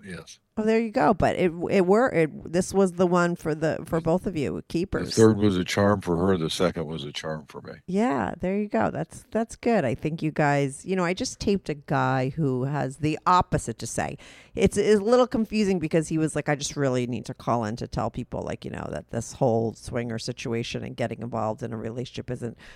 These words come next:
Speaker 2: such a great idea. We've seen so many couples go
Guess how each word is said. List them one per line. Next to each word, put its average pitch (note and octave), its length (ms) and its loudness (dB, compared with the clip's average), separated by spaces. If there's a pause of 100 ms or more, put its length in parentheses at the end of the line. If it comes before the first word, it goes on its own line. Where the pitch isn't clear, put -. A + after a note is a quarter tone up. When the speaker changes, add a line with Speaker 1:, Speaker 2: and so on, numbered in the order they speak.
(120)
Speaker 2:
such - 200 -2
a C#3+ 40 -2
great C3 220 -2
idea. B2+ 440 0
We've B2+ 220 -2
seen C3 220 -4
so - 260 6
many E3 200 2
couples C#3 640 -2
go B2+ 380 2